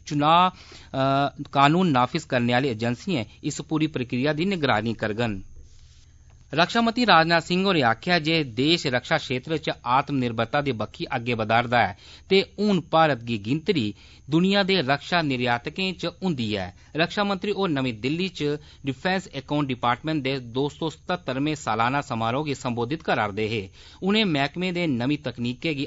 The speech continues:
अपनाने दी बी सराह्ना कीती। उनें आखेआ जे डिफेंस अकाउंट डिपार्टमेंट दा मकसद स्हाब लेखा च पारदर्शिता आह्नना ऐ। केरल दे राज्यपाल आरिफ मोहम्मद खान होरें अज्ज आखेआ ऐ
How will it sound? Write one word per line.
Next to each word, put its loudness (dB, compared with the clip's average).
अपनाने -2
दी -6
बी -4
सराह्ना -2
कीती। -10
उनें 2
आखेआ 0
जे -2
डिफेंस -2
अकाउंट -4
डिपार्टमेंट -2
दा -4
मकसद -4
स्हाब 4
लेखा -2
च -6
पारदर्शिता 0
आह्नना 0
ऐ। -8
केरल 6
दे 6
राज्यपाल 6
आरिफ 2
मोहम्मद 0
खान 0
होरें 2
अज्ज 2
आखेआ 0
ऐ -2